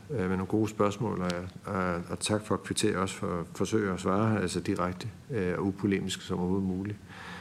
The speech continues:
Øh, og jeg deler sådan set opfattelsen af, at vi nok ser lidt forskelligt, øh, på det med, om vi har ændret retssikkerheden. Fordi jeg, jeg også har forsøgt at argumentere for, at vi ændrer ikke på den retsstilling, der er.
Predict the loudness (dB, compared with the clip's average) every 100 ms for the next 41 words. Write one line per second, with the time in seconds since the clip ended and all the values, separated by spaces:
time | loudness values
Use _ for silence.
0 | -14 -14 -2 2 4 4 4 4 0 0
1 | 4 4 2 0 0 2 0 2 0 0
2 | -2 0 0 0 -4 -4 0 2 2 2
3 | 0 0 0 2 0 0 -10 -14 -20 -18
4 | -8 -4 -4 -4 0 2 4 4 4 0
5 | 0 2 2 2 0 0 -4 -4 -6 -6
6 | -8 -8 -14 -10 -4 0 0 0 -4 -14
7 | -8 -2 0 0 -2 -2 0 0 -2 0
8 | -2 0 0 0 -4 -6 0 2 2 0
9 | -2 -2 -2 0 0 -4 -4 -8 -6 -6
10 | -6